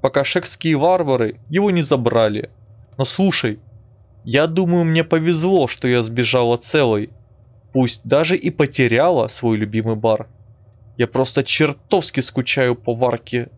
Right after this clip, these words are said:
своего особого домашнего соуса для завсегдатаев.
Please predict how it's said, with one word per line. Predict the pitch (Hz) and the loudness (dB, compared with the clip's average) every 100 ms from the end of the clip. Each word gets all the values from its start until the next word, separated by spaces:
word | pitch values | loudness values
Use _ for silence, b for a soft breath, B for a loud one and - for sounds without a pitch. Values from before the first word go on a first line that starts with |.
| _ - | _ -14
своего | - - 120 117 123 123 | -10 -2 0 2 0 -2
особого | 120 - 135 127 117 | -4 -4 -4 -2 0
домашнего | 117 113 120 - 123 120 | 0 0 -2 -2 -4 -4
соуса | - 175 160 123 - 107 - b b b b | -2 0 0 0 -4 -6 -8 b b b b
для | 127 131 | -2 0
завсегдатаев. | 120 127 - 120 120 131 127 107 101 | 0 -2 -4 -6 0 0 2 -2 -2